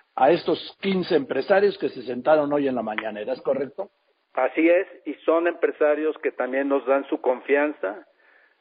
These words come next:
Speaker 2: de que no creas que a nosotros nos va a ser fácil vencer los obstáculos burocráticos. Nos están dando su confianza de que vamos a,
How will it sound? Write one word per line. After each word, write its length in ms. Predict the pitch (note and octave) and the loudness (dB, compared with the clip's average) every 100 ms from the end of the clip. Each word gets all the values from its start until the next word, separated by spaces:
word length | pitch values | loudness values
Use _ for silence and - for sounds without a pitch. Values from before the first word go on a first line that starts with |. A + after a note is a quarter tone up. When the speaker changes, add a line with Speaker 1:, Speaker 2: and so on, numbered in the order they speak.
| _ | _
Speaker 2:
de 260 | - C3+ - | -2 0 0
que 340 | C#3 C3+ C3 C3 | 2 4 4 2
no 200 | D3 - | 0 0
creas 240 | G#3 A3 | 0 0
que 100 | - | 0
a 60 | E3 | -2
nosotros 560 | C#3+ A#2 D3+ D3+ D3+ C#3 | -2 0 0 2 -2 0
nos 180 | B2+ C3 | 0 2
va 80 | |
a 100 | C#3 | 0
ser 280 | - C#3 B2+ - _ _ _ - | 0 0 -2 -10 _ _ _ -2
fácil 400 | C#3 D3 D#3 C3+ | 0 0 -4 -4
vencer 600 | B2+ A#2 C#3+ C#3 C3 C3+ C#3 | -4 -2 2 4 2 -2 -6
los 200 | B2 B2 | -2 -2
obstáculos 600 | A#2 D3+ C#3 C#3+ A#2+ A2 | 0 0 0 -2 -2 0
burocráticos. 800 | A2 A2+ - E3 G3+ C3+ - G#2+ | 2 2 2 0 0 -6 -10 -10
Nos 200 | G#2+ G2+ | -8 -10
están 300 | - - D#3 | -6 -2 0
dando 280 | F#3+ G3 G3 | 0 2 0
su 120 | E3 D3 | 0 -2
confianza 600 | A#2+ A2+ C3+ C3+ F#3 E3 | -2 0 0 0 0 -2
de 120 | B2+ | -2
que 140 | - G#2+ | -2 0
vamos 340 | A#2 D3+ F#3 D3 | 0 0 -4 -2
a, 220 | A#2+ | -4